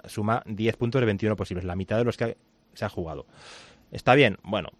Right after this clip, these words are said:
mm, no está muy allá, pero es que tampoco está muy allá, eh, equipos que están llamados a similares, eh, objetivos, como pueden ser el Leganés, el Girona o el Valladolid. No quiero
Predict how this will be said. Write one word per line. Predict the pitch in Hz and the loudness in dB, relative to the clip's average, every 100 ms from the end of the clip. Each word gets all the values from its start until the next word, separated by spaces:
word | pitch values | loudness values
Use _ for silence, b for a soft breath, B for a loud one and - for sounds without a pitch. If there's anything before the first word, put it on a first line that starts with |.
| - | -16
mm, | 87 85 82 82 87 87 92 | -12 -10 -8 -8 -8 -6 -4
no | 104 | -4
está | - 113 | 0 2
muy | 123 | 6
allá, | 123 131 147 185 - | 6 8 8 6 4
pero | 123 135 165 | 4 4 2
es | 98 - | 0 -4
que | 95 | -8
tampoco | 85 82 120 | -8 -4 -2
está | 156 | 0
muy | 127 117 | 0 0
allá, | 117 127 156 - | 2 2 -2 -6
eh, | - 50 50 53 57 - - 90 | -12 -12 -14 -18 -20 -20 -20 -14
equipos | 90 - 110 147 151 | -14 -8 -2 0 0
que | 110 | -2
están | - 101 | -4 -2
llamados | 107 107 123 - | 0 2 0 0
a | 95 92 | -2 -4
similares, | - 92 90 98 107 | -6 -8 -4 -2 -2
eh, | 104 95 90 87 85 82 - - | -2 -2 -4 -6 -10 -14 -20 -12
objetivos, | 104 90 110 101 - | -10 -6 -4 -6 -6
como | 87 82 | -10 -10
pueden | 87 87 | -8 -8
ser | 98 | -6
el | 95 | -6
Leganés, | 90 85 98 110 117 - b b b b b _ | -6 -4 -4 -2 -4 -8 b b b b b _
el | - 92 90 87 85 82 78 82 | -6 -4 -2 -4 -6 -6 -8 -6
Girona | 92 95 107 127 - | -4 -2 0 -2 -2
o | 101 | -2
el | 95 | -2
Valladolid. | 87 82 110 | -2 -2 -4
No | 76 92 101 | -4 -2 0
quiero | 104 123 127 139 110 | 4 6 6 2 -8